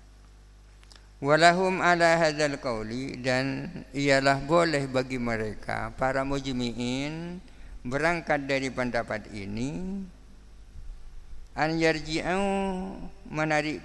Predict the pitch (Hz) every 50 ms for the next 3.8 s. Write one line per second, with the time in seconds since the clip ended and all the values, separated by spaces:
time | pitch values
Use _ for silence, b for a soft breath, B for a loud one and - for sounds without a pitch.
0 | - - 147 143 165 180 185 175 156 143 131 131 127 123 117 - - 127 120 113
1 | 110 - 117 113 113 113 110 107 107 107 - - - - 101 107 104 - - -
2 | 151 160 - - - - - - - - - - - B B B B B B B
3 | B - 139 156 160 156 156 156 151 147 139 139 147 117 131